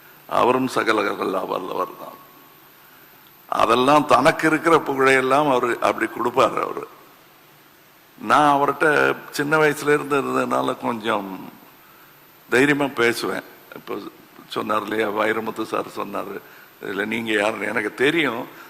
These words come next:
தெரிஞ்சிருந்தா கூட நான் போய் அவங்க கூட தைரியமா பேச முடியும்." ஒரு முதலாளி அப்படிங்கிறது எனக்கு தெரிய, புரியறதுக்கே ரொம்ப நாள் ஆச்சு. அதுவும் சகல கலாவல்லவனுக்கு பிறகு.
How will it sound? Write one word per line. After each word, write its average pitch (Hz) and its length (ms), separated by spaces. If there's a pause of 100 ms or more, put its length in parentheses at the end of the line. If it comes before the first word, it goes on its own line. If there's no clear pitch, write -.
(100)
தெரிஞ்சிருந்தா 165 520
கூட 156 220
நான் 143 260
போய் 156 200
அவங்க 139 300
கூட 151 400 (440)
தைரியமா 165 380
பேச 165 400
முடியும்." 107 460 (600)
ஒரு 113 240 (360)
முதலாளி 160 580
அப்படிங்கிறது 135 640
எனக்கு 110 300 (280)
தெரிய, 143 320
புரியறதுக்கே 156 800
ரொம்ப 117 280
நாள் 113 200
ஆச்சு. 107 360 (1040)
அதுவும் 120 320
சகல 131 420
கலாவல்லவனுக்கு 123 640
பிறகு. 113 540